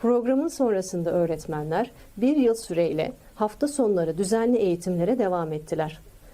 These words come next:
Her hafta yapılan uygulamaların değerlendirildiği, bir sonraki haftanın eğitimlerinin birlikte planlandığı, planlanan etkinliklerin uygulamalı bir şekilde gerçekleştirdiği eğitim sürecinde öğretmenler desteklendi.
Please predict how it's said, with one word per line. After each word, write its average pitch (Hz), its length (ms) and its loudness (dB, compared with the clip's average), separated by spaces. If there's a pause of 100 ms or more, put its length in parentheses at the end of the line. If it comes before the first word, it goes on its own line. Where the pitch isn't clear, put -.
(140)
Her 285 220 0
hafta 277 320 -2
yapılan 247 460 0
uygulamaların 202 800 2
değerlendirildiği, 165 1000 0 (320)
bir 254 140 2
sonraki 269 440 0
haftanın 233 500 0
eğitimlerinin 202 760 2
birlikte 185 400 0
planlandığı, 160 800 -2 (480)
planlanan 254 540 2
etkinliklerin 214 840 0
uygulamalı 202 640 2
bir 202 120 2
şekilde 180 420 -2
gerçekleştirdiği 180 1080 0
eğitim 175 380 2
sürecinde 165 540 -2
öğretmenler 185 720 0
desteklendi. 156 680 -2